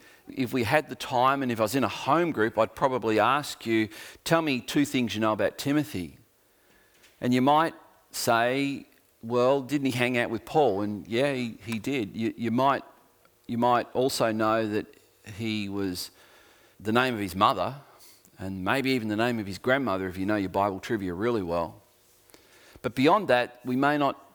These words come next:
know too much. And I want to point out some of the little gems in Scripture that tell us who Timothy was, what he was like, and why I think it's important to have a look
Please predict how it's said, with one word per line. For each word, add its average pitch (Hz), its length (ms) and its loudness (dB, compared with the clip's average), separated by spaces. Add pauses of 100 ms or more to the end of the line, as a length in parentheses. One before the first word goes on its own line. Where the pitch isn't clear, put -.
(140)
know 117 280 0
too 110 180 -6
much. 98 340 -2
And 123 120 0
I - 20 4
want 160 160 2
to 151 40 -2
point 151 500 -2
out 110 320 0 (340)
some 165 300 -2
of 160 40 -4
the 160 120 0
little 135 220 2
gems 131 440 0
in 101 140 -4
Scripture 107 600 -2
that 104 180 0
tell 143 300 0
us 95 340 -4 (720)
who 185 240 4
Timothy 151 460 -2
was, 98 360 2
what 151 240 0
he 202 60 -2
was 160 240 -4
like, 98 640 0
and 113 180 -4
why 160 260 2
I 160 60 -2
think 143 200 -4
it's - 140 -6
important 110 480 -2
to 104 60 -8
have 104 180 -4
a 101 40 -4
look 107 280 -2